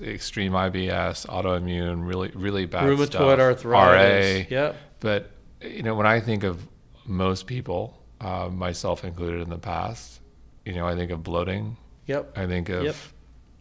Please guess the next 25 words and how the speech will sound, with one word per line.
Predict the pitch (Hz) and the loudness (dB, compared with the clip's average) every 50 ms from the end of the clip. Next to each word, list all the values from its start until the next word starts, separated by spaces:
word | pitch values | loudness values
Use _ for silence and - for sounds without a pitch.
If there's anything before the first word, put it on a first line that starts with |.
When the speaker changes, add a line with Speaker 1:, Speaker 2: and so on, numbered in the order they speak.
| - - - | -20 -16 -10
Speaker 1:
weight | - 101 107 123 147 - | -4 0 0 0 0 0
gain | 98 82 78 82 87 85 | -2 -4 -4 -4 -6 -8
and | 87 - - 90 90 90 | -8 -6 -2 -2 0 0
that | 92 92 104 - - | 2 0 0 -2 -4
connection. | - 117 98 90 98 117 - - - - - 95 107 113 - - - - - - | -4 -4 -2 -2 -2 -2 -4 -6 -10 -10 -10 -10 -12 -14 -16 -18 -20 -20 -12 -8
Speaker 2:
Yep. | - 143 - - - - - - - - - - | -6 -6 -6 -8 -12 -20 -20 -20 -20 -14 -8 -4
Speaker 1:
And | 95 87 87 85 85 82 85 85 - - - - - - - - - - - - - - - - - - - - - - - - - - - - - - - - - - - 185 185 190 320 294 247 185 | -4 -2 -2 -2 -4 -4 -6 -8 -10 -14 -20 -20 -20 -20 -20 -20 -20 -20 -20 -20 -20 -20 -20 -20 -20 -20 -20 -20 -20 -20 -20 -20 -20 -20 -20 -20 -20 -20 -20 -20 -20 -20 -20 -20 -18 -18 -16 -14 -12 -6
talk | - - 147 165 - | -2 0 2 2 2
about | 196 170 165 156 151 - | 2 2 4 2 2 4
that | 143 139 135 - | 2 2 2 2
connection. | - 113 110 117 120 - - 104 90 | 0 0 2 2 0 -2 -2 -4 -2
And | 87 90 101 98 98 | -2 -2 -2 -2 0
a | 98 | 2
lot | 110 117 127 | 2 2 2
of, | 123 - | 2 2
I | - 120 | 2 2
think | 117 127 123 | 2 2 2
a | 110 | 2
lot | 98 95 98 101 110 | 4 6 6 6 6
of | 110 104 - | 4 2 0
people | 110 101 95 - 101 98 98 98 - - - | -2 -4 -4 -4 -4 -4 -4 -6 -8 -12 -12
suffer | - - - - 110 - - - 90 85 87 101 - - | -10 -6 -4 -2 -2 -2 -2 -4 -4 -4 -4 -6 -10 -16
from | - - - 98 90 87 | -12 -8 -6 -4 -4 -4
bloating | 87 85 82 87 85 85 87 92 95 104 104 - - - - - - - - - - | -2 -2 -2 -2 -2 -4 -6 -6 -8 -8 -10 -12 -16 -20 -20 -20 -20 -20 -20 -14 -10
a-, | - | -8